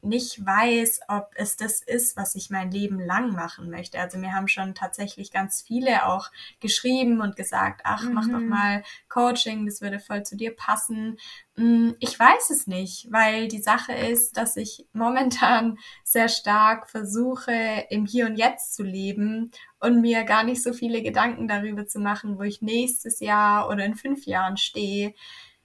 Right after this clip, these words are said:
Speaker 1: weil aktuell gefällt mir dieser Mix aus bunte Zebras und meine Arbeit als Journalistin bei einem Stadt- und Lifestyle-Magazin richtig gut. Und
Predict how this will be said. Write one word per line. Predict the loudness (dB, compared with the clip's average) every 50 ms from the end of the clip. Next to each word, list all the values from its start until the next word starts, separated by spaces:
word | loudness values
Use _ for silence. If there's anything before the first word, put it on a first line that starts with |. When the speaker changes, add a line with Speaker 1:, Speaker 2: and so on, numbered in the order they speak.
| _ _ _
Speaker 1:
weil | 2 6 6 8 8 8 6 4 2 2 2 -2 -4 -6 _ _ _ _ _ _ _ _ _ _ -2
aktuell | -2 -2 -2 -4 -2 0 2 4 4 4 2 2
gefällt | -2 -6 -6 -4 0 2 4 4 4 2 0
mir | -4 -4
dieser | -2 -2 -2 -2 -2 0
Mix | 0 0 0 0 -2 -2 -2 -2 -2 0 0
aus | -2 0 0 0 0 -2 -2 -4 -4 -6 -8 _ _ _ _ 0
bunte | 0 0 2 0 -2 -4
Zebras | -2 -2 0 0 0 -2 -4 -6 0 2 4 6 6 6 4 2 2 -2
und | -2 -2
meine | -2 -2 0 -2 -2
Arbeit | 2 2 2 2 0 -2 -2
als | -2 -2 -2 -2 -4 -6 -8 _
Journalistin | -8 -6 -4 -2 -2 -2 -2 0 0 0 0 0 -2 -2 -4 -4 -4 -4 -4 -4 -2
bei | 0
einem | 0 0 0 0 -2 -2 -2 -2 -4
Stadt- | -4 -4 -4 -6 -6 -6
und | -6 -6 -2
Lifestyle-Magazin | 0 0 0 0 0 -4 -6 -6 -6 -6 -6 -8 -8 -12 -12 -12 -10 -8 -8 -6
richtig | -4 -6 -6 -6 -8 -12 -12 -12 _
gut. | -6 -2 0 2 0 0 0 -4 -10 _ _ _ -20 -20 -20 -20 -20 _ _ _ _ _ _ _ 0
Und | 2 2 4 4 2 0 0 -4